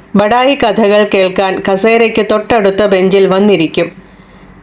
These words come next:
തന്റെ കുട്ടികൾ, മറ്റു കുട്ടികൾ എന്ന ഭാവഭേദമില്ലാതെ അവർ അവല് കുഴച്ചത് ഞങ്ങളുടെ വായിലേക്ക് സ്പൂണിൽ തരും. ഞങ്ങൾക്കൊപ്പം ഐമുട്ടി പോലീസും വാ തുറക്കും. അവർ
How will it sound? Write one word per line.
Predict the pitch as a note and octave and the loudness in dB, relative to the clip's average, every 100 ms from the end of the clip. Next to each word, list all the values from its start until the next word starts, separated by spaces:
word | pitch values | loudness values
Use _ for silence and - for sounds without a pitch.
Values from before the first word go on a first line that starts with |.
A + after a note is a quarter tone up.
| C4+ | -2
തന്റെ | C4+ C#4 | 0 0
കുട്ടികൾ, | D4+ C4 - A#3+ A#3+ - - | 0 -2 0 0 2 0 0
മറ്റു | A#3 A#3 D4+ | -2 0 0
കുട്ടികൾ | A#3+ G3+ A3+ A3+ A3 - | 0 0 0 0 0 0
എന്ന | B3 C4 | 0 0
ഭാവഭേദമില്ലാതെ | A#3 A3 A#3 B3+ C#4 B3 G#3 A3+ A3+ G#3 G3+ G3 G3 - | 0 0 0 0 0 2 2 2 2 2 0 0 -2 -2
അവർ | G3+ G3 G3 G#3+ | -2 -2 -2 -4
അവല് | G#3+ B3+ C4+ | -2 0 0
കുഴച്ചത് | A3+ G3+ G3 G3+ F#3+ F#3+ | 2 0 2 0 0 0
ഞങ്ങളുടെ | G3+ G#3 G#3+ A3 A3 | 0 0 0 0 0
വായിലേക്ക് | G3 F#3 G3+ A3+ G#3+ G3 G3+ | 0 0 0 0 0 0 -2
സ്പൂണിൽ | - G#3+ A3 A#3+ B3+ | -2 0 2 2 2
തരും. | B3 E3+ E3 E3 - - _ _ _ - - - | 0 0 -2 -4 -18 -20 _ _ _ -18 -14 -2
ഞങ്ങൾക്കൊപ്പം | A3+ G3+ G#3+ A3+ A#3+ A3+ A3+ A3 | 0 2 2 0 0 -2 0 0
ഐമുട്ടി | G3+ G3 A3+ A#3+ B3+ | 2 2 0 0 -2
പോലീസും | B3+ A3+ A3 A#3 A3 G#3 | 0 0 0 0 2 2
വാ | G#3 A3+ | 2 0
തുറക്കും. | A3 F#3+ F3+ F3+ F3 - | 0 0 0 -4 -4 -4
അവർ | G3+ F#3+ G3 | -2 0 -2